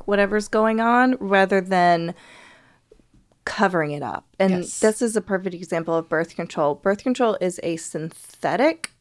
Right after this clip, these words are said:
Speaker 1: version of your hormones that mimic your hormones and kind of force your body into a regular period, but they don't act the same as your actual hormones do. And your hormones have positive effects on your eyes, your hair, your skin, your uterus,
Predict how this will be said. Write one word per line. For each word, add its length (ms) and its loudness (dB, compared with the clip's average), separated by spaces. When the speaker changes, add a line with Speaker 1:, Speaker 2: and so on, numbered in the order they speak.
Speaker 1:
version 640 0
of 180 0
your 180 2
hormones 680 -2
that 240 4
mimic 480 2
your 140 2
hormones 480 0
and 180 -4
kind 180 -6
of 60 -8
force 340 -2
your 120 0
body 400 0
into 340 -2
a 80 0
regular 480 -2
period, 540 -4
but 160 2
they 160 4
don't 500 4
act 340 -2
the 100 -2
same 600 -4
as 220 -4
your 300 -2
actual 420 -2
hormones 440 -8
do. 240 -2
And 120 -4
your 100 -4
hormones 640 0
have 200 -6
positive 400 -4
effects 480 -8
on 180 -8
your 220 -8
eyes, 480 -2
your 80 -4
hair, 380 -2
your 220 -8
skin, 540 -2
your 140 -4
uterus, 640 -6